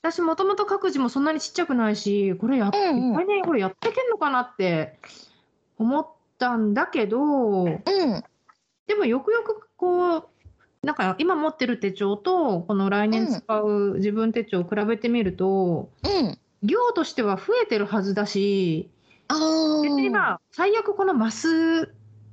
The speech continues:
Speaker 1: まあ、多分マス通り書く気もするけど、
Speaker 2: うん。
Speaker 1: まあ、マスは無視してもいいわけだし、
Speaker 2: うんうんうん。
Speaker 1: まあ、まあ、なんとかなるかなって、なんか、あ、なんかちょっとそう、い-、一日寝たらちょっと安心して、<laughs> まあ、まあ、あの、うん、まあ、この、このまま行こうとはもちろん思ってるんだけど。
Speaker 2: うんうんうん。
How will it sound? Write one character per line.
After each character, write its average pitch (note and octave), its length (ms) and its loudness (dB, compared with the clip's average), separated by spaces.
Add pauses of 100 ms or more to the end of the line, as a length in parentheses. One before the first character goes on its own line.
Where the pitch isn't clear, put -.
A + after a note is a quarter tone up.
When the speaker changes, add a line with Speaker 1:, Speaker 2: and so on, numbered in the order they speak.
(100)
Speaker 1:
ま D#4+ 120 0
あ、 A3 80 -2
多 E4 80 -2
分 F4+ 120 2
マ C#4 120 0
ス - 60 -10
通 - 80 -8 (120)
り F#4 100 -2
書 C4+ 120 -2
く D4+ 160 -4
気 - 220 -6
も C#4 120 0
す D4+ 160 -2
る E4+ 140 0
け A3 100 -2
ど、 G3 80 0
Speaker 2:
う F#3+ 40 0
ん。 - 20 2
Speaker 1:
ま A3 60 0
あ、 - 20 0
マ A#3+ 180 0
ス - 160 -8
は D#4+ 320 2
無 G#3 180 0
視 B3+ 140 -2
し - 60 -6
て B3+ 80 -2
も F#3 120 2
い G3+ 60 2
い A#3 60 0
わ G3+ 100 0
け D#3+ 100 -4
だ D#3 120 -2
し、 F#3 220 -2
Speaker 2:
う F#3 40 2
ん F3 60 2
う - 20 0
ん E4+ 480 0
う D#4 60 0
ん。 G#3 60 2
Speaker 1:
ま F#4+ 40 -2
あ、 G4 40 2
ま G4+ 160 2
あ、 - 20 -6
な B3 180 0
ん G#4+ 80 -8
と A4 80 0
か G3+ 140 0
な A3 120 0
る D4 80 -4
か A3+ 140 -2
な A3 120 0
っ G#3+ 80 -12
て、 F#3 100 0
な G3+ 100 2
ん G3 60 -4
か、 A3+ 100 -4
あ、 C#4 140 -6 (320)
な D4 100 -4
ん E4 60 0
か D#4+ 60 -2
ち G#4+ 100 0
ょ - 20 -2
っ - 20 -8
と F4 160 0
そ G#3+ 200 -2
う、 - 20 2
い-、 G3 160 -2
一 A#3 180 -2
日 E4+ 220 0
寝 D#4+ 140 2
た E4+ 80 0
ら D4 100 0
ち - 80 -8
ょ B3 40 -6
っ - 20 -20
と - 180 -2
安 F3+ 120 2
心 G#3+ 200 0
し - 240 -6
て、 B3 400 0 (360)
<laughs> - 440 -4
ま A#3+ 180 -2
あ、 - 140 -6
ま B3 160 2
あ、 A3 60 2
あ - 20 0
の、 G#3+ 140 0 (120)
う A3 120 0
ん、 F#3 100 -2
ま G#3 220 0
あ、 G3 80 0
こ A#3 100 -6
の、 A3+ 140 0
こ A#3+ 100 -2
の A#3 80 0
ま A#3 100 0
ま A#3 120 0
行 A3 100 -2
こ A#3+ 120 0
う A3+ 60 0
と F3+ 100 -2
は D#3+ 80 2
も E3+ 120 2
ち E3+ 80 -2
ろ F3+ 100 2
ん D#3+ 40 2
思 F3+ 140 2
っ F3+ 60 -8
て F3 120 -2
る E3 120 0
ん D#3+ 60 2
だ E3+ 120 0
け E3+ 140 -2
ど。 F3 100 0
Speaker 2:
う E3+ 280 2
ん - 20 2
う - 40 2
ん D4+ 720 2
う F#3 60 0
ん。 - 100 -8